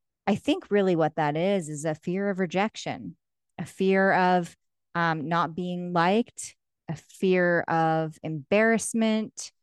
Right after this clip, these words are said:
fear that somebody might think you're a fraud, just basically, like, fear of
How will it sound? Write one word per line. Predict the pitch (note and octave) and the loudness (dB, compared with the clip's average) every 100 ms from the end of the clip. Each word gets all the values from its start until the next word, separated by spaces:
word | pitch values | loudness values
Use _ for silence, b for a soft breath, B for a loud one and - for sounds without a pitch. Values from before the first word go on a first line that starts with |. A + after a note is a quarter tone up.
| _ _ _ _ _ | _ _ _ _ _
fear | F#3+ F#3 F#3 | 2 4 2
that | E3 | 0
somebody | - F3+ F3 F3 F3 | -2 -4 0 0 0
might | D#3+ D#3 D#3 - | 0 0 0 -4
think | - F#3 F#3 - | -6 -6 -6 -4
you're | D#3 C#3 | -4 -4
a | |
fraud, | C#3 - G#3 G#3+ F3+ | -6 -2 0 2 0
just | F#3 F#3+ - | -4 -6 -2
basically, | B3+ B3 C#4 C#4 | -2 -2 -6 -4
like, | G#3+ D#3 - _ _ _ _ _ _ - | 0 0 -2 _ _ _ _ _ _ -4
fear | G#3+ B3 D4 D4 - | 0 0 0 -2 -4
of | F#3 F#3 F#3 F#3 F3+ | -2 0 0 -2 -6